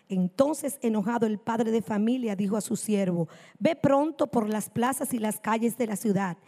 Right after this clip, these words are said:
y trae acá los pobres, los mancos, los cojos y los ciegos". Y dijo el siervo: "Señor, se ha hecho como mandaste y aún hay lugar, lugar". Dijo el Señor al siervo:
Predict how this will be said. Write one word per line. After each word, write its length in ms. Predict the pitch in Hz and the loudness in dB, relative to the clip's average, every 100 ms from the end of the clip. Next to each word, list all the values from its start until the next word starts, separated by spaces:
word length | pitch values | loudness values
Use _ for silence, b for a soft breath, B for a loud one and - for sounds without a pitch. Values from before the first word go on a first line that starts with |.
| B B | B B
y 140 | 269 254 | -4 0
trae 300 | 320 349 330 | 2 2 0
acá 280 | - 262 | -2 2
los 220 | 247 240 - | 2 2 0
pobres, 480 | 233 220 196 180 | 2 2 2 0
los 180 | 220 202 | -2 2
mancos, 480 | 226 226 220 208 - | 2 2 0 -2 -2
los 180 | 220 202 | -2 2
cojos 380 | - 269 302 294 | 4 4 2 -2
y 40 | |
los 140 | 269 269 | 0 0
ciegos". 560 | 262 294 214 196 - B B B | 0 0 0 -6 -8 B B B
Y 180 | 233 220 | 0 2
dijo 360 | 247 262 254 | 2 2 2
el 120 | 233 - | 2 -2
siervo: 440 | - 208 180 190 | 0 0 2 0
"Señor, 680 | - 202 185 190 294 202 160 B B | 0 0 2 4 4 2 -4 B B
se 180 | - 302 | -2 2
ha 120 | 330 | 2
hecho 180 | 330 311 | 0 2
como 240 | 285 285 | 4 4
mandaste 720 | 262 269 254 320 - - 196 B B 240 | 2 0 0 -2 -4 -6 -6 B B 0
y 80 | |
aún 460 | 247 233 269 359 269 | 2 4 4 2 0
hay 220 | 220 254 240 | 0 0 2
lugar, 380 | 240 196 - _ _ _ _ | 2 0 -10 _ _ _ _
lugar". 680 | 208 220 208 226 220 175 b b b | 2 4 4 0 0 -4 b b b
Dijo 220 | 202 220 254 | -6 0 0
el 80 | |
Señor 400 | 208 240 226 233 | 2 0 2 2
al 100 | 226 | 0
siervo: 540 | 220 233 214 185 180 | -4 0 0 2 0